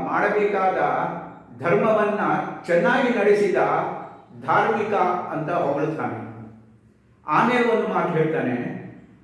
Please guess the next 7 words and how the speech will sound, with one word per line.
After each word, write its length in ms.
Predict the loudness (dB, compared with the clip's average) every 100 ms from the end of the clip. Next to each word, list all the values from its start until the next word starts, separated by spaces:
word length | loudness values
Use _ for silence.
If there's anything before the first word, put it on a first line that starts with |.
| -4
"ಆಂಜನೇಯ, 480 | 0 2 2 2 0 -2 -2 -6 -8 -12 -18 -20 -16 -4
ನಿನಗೆ 720 | 0 4 6 6 4 0 -4 -10 -16 -20 -20 -12 -6
ಒಂದು 340 | -2 -2 0
ಪಾರಿತೋಷಕವನ್ನು 1000 | 4 4 4 4 4 4 2 0 -2 -4
ಕೊಡಬೇಕು 540 | -2 0 4 4 4
ಅಂತ 200 | 2 0
ಅನ್ಕೋತೀನಿ, 920 | 0 -2 -2 -2 -2 -2 -2 -4 -6